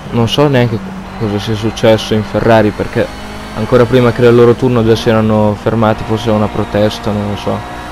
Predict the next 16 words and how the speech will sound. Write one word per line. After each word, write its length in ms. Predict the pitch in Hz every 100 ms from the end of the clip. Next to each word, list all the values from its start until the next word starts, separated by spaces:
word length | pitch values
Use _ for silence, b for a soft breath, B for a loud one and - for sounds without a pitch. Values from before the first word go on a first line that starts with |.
| - - - -
per 100 | 117
questo 240 | 113 110 113
sistema. 720 | 110 101 120 110 101 95 - - - - -
Raikkonen 560 | 113 123 - 160 160 147
era 200 | 120 110
stato 800 | - 117 - 113 110 107 104 98
anche 340 | - 110 110 117
abbastanza 420 | 107 107 113 110
diplomatico, 680 | 110 98 107 110 107 104 101
cioè 160 | 110
della 160 | 104 104
serie: 320 | - 107 104
"Le 140 | 101 101
regole 340 | 104 110 107
sono 260 | 101 101 101
regole". 380 | 101 101 101